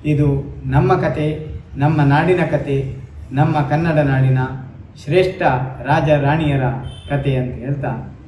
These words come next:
ಎಲ್ಲರಿಗೂ ಶುಭವಾಗಲಿ. ನಮ್ಮ ಆದರ್ಶವಾದ ಆಧ್ಯಾತ್ಮದ ರಸ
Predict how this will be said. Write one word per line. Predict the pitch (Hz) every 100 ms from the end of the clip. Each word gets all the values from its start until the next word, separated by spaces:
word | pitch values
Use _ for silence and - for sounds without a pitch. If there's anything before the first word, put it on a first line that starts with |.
| -
ಎಲ್ಲರಿಗೂ | 143 160 156 143 139
ಶುಭವಾಗಲಿ. | 131 156 175 165 143 143 147 - - - -
ನಮ್ಮ | 147 139
ಆದರ್ಶವಾದ | 135 156 - 147 156 143
ಆಧ್ಯಾತ್ಮದ | 139 135 147 160 156 156 135
ರಸ | 135 135